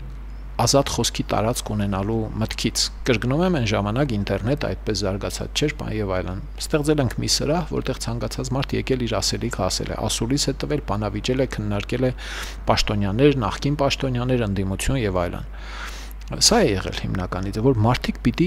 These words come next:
արտահայտվելու բացարձակ ազատություն ունենան, իրենք պիտի պատասխանատու լինեն իրենց, ը, արտահայտածի համար։ Սա է։ Իսկ չեմ էլ հիշում,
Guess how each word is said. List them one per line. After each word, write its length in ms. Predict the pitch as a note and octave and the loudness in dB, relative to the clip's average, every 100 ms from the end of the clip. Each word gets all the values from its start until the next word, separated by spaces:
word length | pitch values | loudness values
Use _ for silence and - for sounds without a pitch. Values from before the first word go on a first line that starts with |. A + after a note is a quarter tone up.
| - - | 0 0
արտահայտվելու 840 | B2 A#2 A#2 B2 B2 C3 B2 E3 - | 0 2 2 0 -2 -2 0 -2 -2
բացարձակ 560 | - G#2 C3 - C3+ G#2+ | -4 -2 -2 -2 -2 -2
ազատություն 540 | G#2+ G2 - - C#3 | -2 -4 2 4 4
ունենան, 320 | G2 F2+ F2+ A2+ | 2 0 -2 2
իրենք 220 | B2 C#3+ | 2 4
պիտի 160 | A#2+ - | 2 2
պատասխանատու 760 | A#2+ - A2+ - A#2+ A#2+ E3+ D#3 | 0 0 0 2 0 2 4 6
լինեն 320 | A#2+ G#2+ G2+ | 6 6 4
իրենց, 240 | G2+ - | 0 -2
ը, 400 | - - - A2 G#2 G2 G#2 G2+ G2+ G2 F#2+ | -6 -10 -8 -4 -2 -2 -2 -4 -4 -4 -2
արտահայտածի 720 | G2 - G2 G#2 - G2 G#2 - | -2 0 0 0 -2 -2 -2 -2
համար։ 380 | G#2+ G2+ F#2+ - - - | 2 2 2 -2 -10 -2
Սա 240 | - C#3 | 6 6
է։ 100 | F#2+ - - - - - - - - | 6 -2 -8 -8 -6 -6 -8 -4 4
Իսկ 320 | F#3+ F3 - - - - - - - - - - - - - - - | 6 6 4 -2 -6 -14 -14 -12 -12 -12 -12 -12 -12 -12 -12 -12 -4
չեմ 280 | - - C#3+ | 6 8 8
էլ 80 | D#3+ | 6
հիշում, 280 | A#2+ - | 6 8